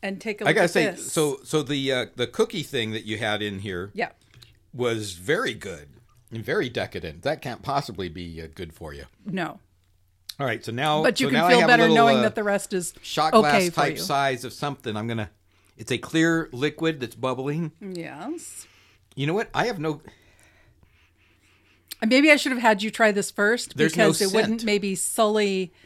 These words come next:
Speaker 2: Well, you know what? I have water. Let me, let me do
Speaker 1: Okay.
Speaker 2: a quick swig of water. And, uh,
Speaker 1: There is a scent. Close your eyes.
Speaker 2: Wash away the, wash
Speaker 1: Let
Speaker 2: away
Speaker 1: me
Speaker 2: the
Speaker 1: put this
Speaker 2: chocolate.
Speaker 1: under your nose, but don't look.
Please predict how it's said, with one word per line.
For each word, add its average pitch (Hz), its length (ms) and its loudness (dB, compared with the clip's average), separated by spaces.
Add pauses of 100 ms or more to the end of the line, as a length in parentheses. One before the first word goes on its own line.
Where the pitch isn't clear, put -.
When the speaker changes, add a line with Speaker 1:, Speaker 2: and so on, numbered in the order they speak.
(280)
Speaker 2:
Well, 135 120 -8
you 156 60 -4
know 170 60 -2
what? 160 80 -4
I 160 80 4
have 175 120 -2
water. 151 300 2
Let 110 100 -6
me, 139 120 -6
let 127 140 -8
me 143 60 -6
do 147 100 -2
Speaker 1:
Okay. 131 80 -4
Speaker 2:
a - 40 -8
quick - 160 -6
swig 127 220 -6
of 120 80 -4
water. 110 460 -4 (340)
And, 107 260 -12
uh, 98 220 -12 (3250)
Speaker 1:
There 247 180 8
is 247 140 8
a 202 80 0
scent. 156 240 -6 (300)
Close 240 240 0
your 262 140 -2
eyes. 196 340 -4 (240)
Speaker 2:
Wash 117 280 -6
away 131 220 -2
the, 123 220 -4 (440)
wash 113 200 -6
Speaker 1:
Let 247 80 -2
Speaker 2:
away 262 80 0
Speaker 1:
me 233 60 -2
Speaker 2:
the 220 60 -2
Speaker 1:
put 254 120 2
this 247 140 2
Speaker 2:
chocolate. 247 160 4
Speaker 1:
under 247 140 0
your 233 180 0
nose, 226 240 2
but 196 140 -6
don't 208 180 0
look. - 300 -10